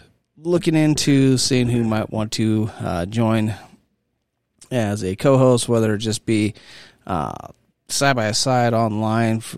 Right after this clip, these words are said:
from people like, uh, California or Colorado, wherever, if they don't wanna come here, uh,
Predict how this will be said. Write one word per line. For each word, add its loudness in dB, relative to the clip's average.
from -6
people -4
like, -4
uh, -12
California -4
or -8
Colorado, -2
wherever, -4
if -10
they -2
don't -2
wanna -6
come -4
here, -4
uh, -4